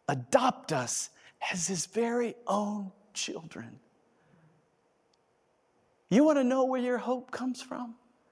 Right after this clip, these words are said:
Your hope comes from the Lord. Your hope comes from the fact that no matter what, I don't care how bad it gets or how difficult it becomes,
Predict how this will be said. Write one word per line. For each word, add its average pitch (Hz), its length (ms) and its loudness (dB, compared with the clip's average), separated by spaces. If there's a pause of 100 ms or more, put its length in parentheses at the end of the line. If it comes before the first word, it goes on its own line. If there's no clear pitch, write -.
(540)
Your 269 220 6
hope 240 380 4
comes 233 320 -2
from 220 300 -2
the 175 80 -2
Lord. 214 640 -2 (880)
Your 294 220 8
hope 254 480 4
comes 277 380 4
from 226 200 2
the 208 80 2
fact 240 440 4 (200)
that - 460 8
no 349 480 12
matter 415 340 12
what, 294 440 12 (880)
I 392 160 12
don't 392 240 12
care 330 300 12
how 311 360 12
bad 359 540 12
it 208 60 2
gets - 500 10 (240)
or 269 100 12
how 285 160 12
difficult 339 680 12
it 330 100 8
becomes, 240 680 8